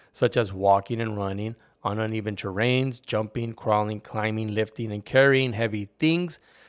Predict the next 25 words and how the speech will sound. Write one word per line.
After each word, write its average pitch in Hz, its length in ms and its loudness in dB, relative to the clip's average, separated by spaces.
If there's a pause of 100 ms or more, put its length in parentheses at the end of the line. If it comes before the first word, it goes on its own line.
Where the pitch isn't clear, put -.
(140)
throwing 127 320 6
and 98 140 -8
catching, 170 600 4 (140)
unarmed 107 420 -2
fighting, 180 680 6
and 101 220 -8
weapons 113 340 0
training. 90 400 -6 (1120)
Civiliz-, 135 1040 6
civilized 135 760 2
populations 120 640 2
valued 120 480 6
physical 104 400 -8
culture 110 400 -2
for 101 180 -10
sports - 460 -2
as 92 120 -12
well. 101 360 -2 (880)
Records 139 380 6
of 123 100 2
athletic 131 440 2
competitions 127 720 -2
exist 123 340 -2
from 117 200 -6 (100)
ancient 147 420 -4